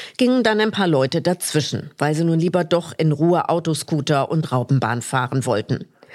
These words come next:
Und weil natürlich niemand auf die Idee gekommen war, die Polizei zu rufen. Denn die machte in der dummen Kleinstadt um achtzehn Uhr Feierabend und leitete Notrufe automatisch zu den Kollegen aus dem absolut indiskutabel blödsinnigen Örtchen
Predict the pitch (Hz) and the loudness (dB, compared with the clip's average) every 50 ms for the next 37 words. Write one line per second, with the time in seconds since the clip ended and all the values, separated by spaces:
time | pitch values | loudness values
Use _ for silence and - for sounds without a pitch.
0 | - - - - - - - 254 247 254 - 185 180 175 170 165 160 - 170 143 | -12 -12 -10 -10 -10 -2 0 0 0 2 2 0 0 2 0 -2 0 0 -2 0
1 | 147 135 - 160 165 208 220 185 135 120 120 - - 139 - - 139 101 104 127 | 0 0 0 2 4 4 4 2 2 0 -4 -4 -4 -4 -2 -2 -4 -2 -2 0
2 | - 139 147 - 165 156 - 160 143 143 156 156 143 139 147 139 - - 147 131 | 0 0 2 0 -2 -2 0 -2 -2 0 0 0 0 -2 -2 -6 -2 -2 -2 -2
3 | - - - - 196 175 165 - - 117 107 110 - - - - - _ _ _ | -2 -4 -2 -2 -2 -2 -2 -4 -8 -6 -6 -6 -4 -4 -6 -6 -6 _ _ _
4 | - - - - - - - 160 160 151 190 214 214 208 214 - - 226 - - | -16 -14 -14 -14 -12 -2 0 2 2 2 4 2 2 2 0 -2 -4 -6 -2 -2
5 | 208 202 196 175 156 185 175 170 175 165 - 165 131 135 135 - - - 151 160 | 0 0 0 2 2 2 2 2 0 0 0 -2 0 0 -2 -4 -2 -2 -2 -2
6 | 156 - - - 180 170 - - 139 - - - - 156 98 139 175 - - 196 | -2 -4 -2 0 0 0 0 -2 -4 -6 -6 -4 -2 -2 -2 -2 -2 -2 -2 0
7 | 190 180 139 - - 117 - - 165 233 403 - - - - - - - - _ | 0 0 0 0 -2 -2 0 0 0 0 -2 -4 -8 -20 -18 -20 -18 -20 -14 _
8 | - 247 233 - 185 190 196 214 - 226 196 - 190 175 160 156 160 196 196 - | 0 0 0 2 0 0 0 0 -4 -4 -2 0 0 2 2 2 2 2 0 0
9 | - 208 202 - - 190 - - - 185 220 - 247 196 160 131 120 - - 135 | 0 0 0 2 0 -2 0 0 0 -2 -2 0 -2 0 2 0 0 -2 -4 -6
10 | - - - - - 190 190 196 214 214 - 262 247 196 139 123 - 156 143 - | -8 -6 -8 -4 -2 0 2 0 0 0 0 0 2 2 2 2 2 0 0 0
11 | 156 156 - 180 180 170 - - 196 202 - - - 226 220 214 214 208 - _ | -2 -2 0 -2 -2 -2 0 -2 -4 -4 -4 -6 -4 -2 -2 -2 -2 -4 -6 _
12 | - 190 208 214 220 208 - - 190 190 - - - 147 151 143 151 165 160 139 | -2 0 2 2 0 -2 -2 -6 -8 -6 -6 -4 -2 -2 -2 0 -2 -2 -2 0
13 | 127 151 151 165 - - - 175 160 156 151 151 156 143 - - 143 127 127 - | 0 0 2 2 0 -2 0 0 2 2 0 0 -2 -2 0 0 0 0 0 -4
14 | - - 165 160 156 | -4 -2 -2 -2 -2